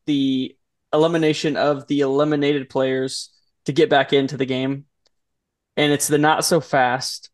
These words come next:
Which honestly, this one might be the, like, I watched some of these eliminations, like, I could actually, I think I could do some of those. This one would be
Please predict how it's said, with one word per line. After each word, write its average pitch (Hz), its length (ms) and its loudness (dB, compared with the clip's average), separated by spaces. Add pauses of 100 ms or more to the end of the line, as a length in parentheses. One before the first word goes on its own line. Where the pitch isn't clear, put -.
(140)
Which 165 260 -4
honestly, 165 460 2
this 156 220 0
one 190 360 0 (760)
might 151 420 0
be 151 140 4
the, 139 120 -2
like, - 420 -6 (380)
I 156 120 4
watched 170 300 2
some 190 120 0
of 170 40 -2
these 147 140 -2
eliminations, 143 460 -4
like, 143 120 -2
I 202 140 2
could - 140 -4
actually, 127 400 -8
I 147 120 0
think 139 220 -6
I 127 60 -4
could 127 160 -8
do 135 80 -4
some 127 200 -4
of 117 80 -10
those. - 340 -8 (260)
This 208 200 2
one 240 200 2
would 135 200 -4 (320)
be 131 480 0